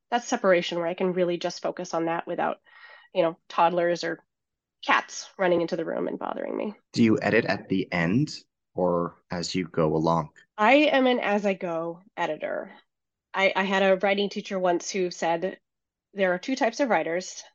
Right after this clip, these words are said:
Speaker 1: and, and you can liken them to two types of cooks. Like, there are some people who just make a horrible mess in the kitchen as they're going and then clean it up after they're done cooking. And then there are people who have to clean as they go. And I'm definitely a,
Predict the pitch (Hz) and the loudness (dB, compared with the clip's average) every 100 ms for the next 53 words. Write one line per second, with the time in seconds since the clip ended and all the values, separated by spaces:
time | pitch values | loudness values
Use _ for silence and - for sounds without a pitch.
0 | _ 196 180 185 175 - 196 196 185 180 | _ 0 2 2 2 0 -4 0 2 2
1 | 185 185 170 175 - 196 202 - - - | 2 0 0 -2 -10 -10 -8 -6 -8 -8
2 | - - - - - - - - - 185 | -10 -10 -12 -18 -18 -20 -18 -16 2 2
3 | 180 208 202 185 190 185 180 208 185 180 | 4 2 2 2 2 0 2 4 4 2
4 | - - 247 262 262 262 240 190 214 - | -6 -6 2 6 6 4 2 0 -2 -6
5 | 190 185 185 208 196 208 - 190 185 175 | -8 -6 -4 2 2 2 -2 -2 -2 -2
6 | 165 170 196 - 180 175 165 - - 202 | 0 0 0 -2 -2 -2 -2 -4 -10 -4
7 | 180 170 175 - - _ _ _ _ _ | -2 2 0 -2 -14 _ _ _ _ _
8 | - 180 - 180 170 170 185 233 233 330 | -6 -4 -2 -2 0 0 -2 -6 -6 -6
9 | 339 - _ _ _ 208 202 190 190 180 | -6 -12 _ _ _ 2 4 4 4 2
10 | 202 185 180 190 180 175 185 - 170 160 | -2 -8 -8 -6 -6 -6 -8 -8 -6 -6
11 | 160 160 170 165 - 180 180 180 165 - | -8 -10 -8 -6 -2 0 0 0 -4 -4
12 | 175 170 | -6 -6